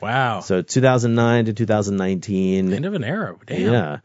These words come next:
Speaker 2: Well, I'm, I'm re-, first up, I'm really happy
Speaker 1: Mm-hmm.
Speaker 2: that I've been able to do this, and the podcast has opened up many doors for me.
Speaker 1: Mm-hmm.
Speaker 2: And, like,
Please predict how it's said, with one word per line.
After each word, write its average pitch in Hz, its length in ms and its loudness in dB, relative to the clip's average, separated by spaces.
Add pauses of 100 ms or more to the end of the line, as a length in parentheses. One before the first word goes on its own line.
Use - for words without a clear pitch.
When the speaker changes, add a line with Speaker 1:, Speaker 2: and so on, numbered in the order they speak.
(300)
Speaker 2:
Well, 190 140 2
I'm, 247 160 2
I'm 165 360 4
re-, 202 200 4
first - 280 -2
up, 87 160 0
I'm 117 140 2
really 165 200 6
happy 101 680 -2
Speaker 1:
Mm-hmm. 131 220 -4
Speaker 2:
that 90 240 -2 (340)
I've 98 180 -2
been 104 140 0
able 98 240 0 (100)
to 95 140 2
do 95 280 -2
this, 87 380 -4
and 85 320 -6
the 87 140 -8
podcast 95 800 -4
has 80 240 -8 (180)
opened 92 300 -4
up 85 120 -4
many 101 300 0
doors 92 360 -2
for - 160 -10
me. 78 380 -10
Speaker 1:
Mm-hmm. 113 300 -6 (100)
Speaker 2:
And, 90 480 -4
like, 85 160 -4